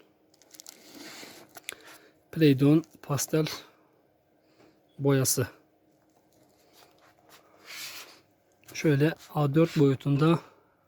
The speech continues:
kareli ve normal çizgili defterler.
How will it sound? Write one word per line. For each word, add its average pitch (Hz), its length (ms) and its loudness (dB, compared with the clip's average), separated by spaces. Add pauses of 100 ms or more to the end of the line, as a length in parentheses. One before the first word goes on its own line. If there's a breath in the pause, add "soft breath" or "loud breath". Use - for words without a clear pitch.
(220 loud breath)
kareli 139 460 -2
ve 156 160 2 (1500 loud breath)
normal 143 380 4
çizgili 139 540 0
defterler. 139 580 -2